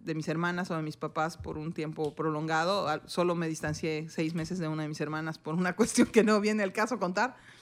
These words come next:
Pero, pero en mi casa se habla fuerte y se defienden las ideas fuerte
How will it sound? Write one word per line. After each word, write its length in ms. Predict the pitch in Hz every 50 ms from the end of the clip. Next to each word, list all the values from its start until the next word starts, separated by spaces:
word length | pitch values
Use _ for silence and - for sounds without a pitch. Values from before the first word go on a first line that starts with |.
| - - - - - - - _ _ _ _ _
Pero, 680 | - 226 220 214 214 214 214 214 208 208 208 202 190 196 - - _ _ _ -
pero 180 | 233 220 226
en 80 | 233 226
mi 100 | 233 226
casa 400 | 226 262 262 277 - 320 320 294
se 240 | 247 - - 233 208
habla 540 | 202 214 214 233 226 226 240 233 - - - - - - 175
fuerte 580 | 180 190 208 202 202 208 - - 190 196 233 330
y 140 | 302 220 180
se 120 | - 175
defienden 540 | 170 170 170 170 202 202 202 202 214 214 202
las 180 | 190 180 -
ideas 760 | 170 165 170 175 180 180 180 185 180 - - - - - - -
fuerte 720 | - - - 185 180 185 180 180 - - 170 180 254 339